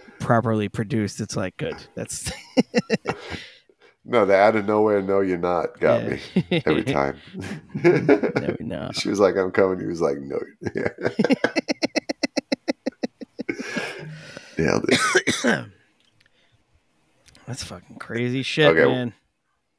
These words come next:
Speaker 1: What do you got, another?
Speaker 2: One more weird thing. So according to Hawking, and there was, I forget who else, there was someone else that he worked with,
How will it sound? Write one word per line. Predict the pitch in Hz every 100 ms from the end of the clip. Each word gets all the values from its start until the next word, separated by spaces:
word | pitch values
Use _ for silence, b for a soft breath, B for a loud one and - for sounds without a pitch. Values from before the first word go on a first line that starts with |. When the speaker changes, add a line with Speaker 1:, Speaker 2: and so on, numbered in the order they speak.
| _
Speaker 1:
What | -
do | 127
you |
got, | 107
another? | 107 135
Speaker 2:
One | 104 107
more | 101 104
weird | 95 101 95
thing. | 76 92 76 73 _ _ _ _ _ _ _ _ _ _ _ _ _ _ _
So | - 85 80
according | 82 113 120 120 104
to | -
Hawking, | 92 110 117 113 110 107 104 -
and | 85
there | 90
was, | 87 85 -
I | 82
forget | 90 80
who | 76 69
else, | 71
there | 76
was | 80
someone | - 90 80
else | 76 -
that | 76
he |
worked | 73 73 -
with, | 69 69 -